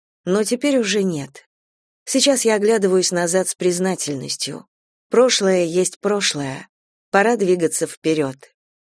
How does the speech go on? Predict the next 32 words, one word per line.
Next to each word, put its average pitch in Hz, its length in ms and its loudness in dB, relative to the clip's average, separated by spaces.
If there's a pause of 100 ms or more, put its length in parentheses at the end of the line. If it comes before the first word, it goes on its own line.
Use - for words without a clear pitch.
(200)
Больше 214 440 4
никаких 226 600 -2
секретов, 160 880 -6
никакой 190 680 0
лжи. 156 520 -2 (760)
Вот 226 280 4
почему 190 340 0
мне 180 180 0
нужно 185 260 0
еще 180 320 2
раз 151 160 -2
поговорить 156 520 -2
со 160 140 -6
Стюартом. 143 800 -6 (580)
Каждый 226 380 2
день 214 260 2
во 170 140 0
время 170 260 0
рождественских 165 800 -2
каникул 175 540 -2
я 151 200 0
собиралась 156 560 0
с 135 40 -6
духом, 170 540 0 (460)
и 208 60 -4
каждый 233 280 4
вечер 214 360 2
мне 196 160 0
не 190 120 0
удавалось 185 520 2
что-либо 165 420 0
сказать. 147 640 -6